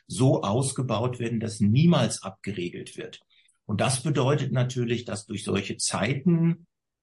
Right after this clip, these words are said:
Wind weht in der Nordsee, lokal kein Strom, das, was in wenigen Stunden des Jahres passiert, wir für wenige Stunden des Jahres das Netz extremst ausbauen müssen.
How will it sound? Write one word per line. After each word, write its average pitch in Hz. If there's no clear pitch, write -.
Wind 123
weht 117
in 98
der 90
Nordsee, 139
lokal 104
kein 95
Strom, 135
das, 110
was 110
in 104
wenigen 139
Stunden 135
des 107
Jahres 110
passiert, 123
wir 120
für 123
wenige 180
Stunden 147
des 127
Jahres 120
das 110
Netz 107
extremst 151
ausbauen 98
müssen. 127